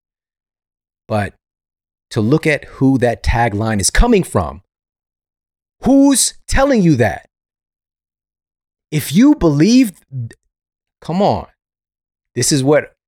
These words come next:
this is what I'm calling forward today for now and forever, always and forever. From this moment,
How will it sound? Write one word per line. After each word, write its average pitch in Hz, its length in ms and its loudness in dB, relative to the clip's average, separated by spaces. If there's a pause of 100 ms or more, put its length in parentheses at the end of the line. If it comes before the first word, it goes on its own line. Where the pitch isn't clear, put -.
this 117 120 -4
is 135 60 -4
what 151 200 2
I'm 156 80 0
calling 180 400 2
forward 185 360 0
today 123 300 0
for 117 260 0 (500)
now 170 460 2
and 220 100 0
forever, 180 640 0 (840)
always 196 420 2
and 202 100 0
forever. 180 640 0 (800)
From 139 440 0
this 151 280 0
moment, 135 720 0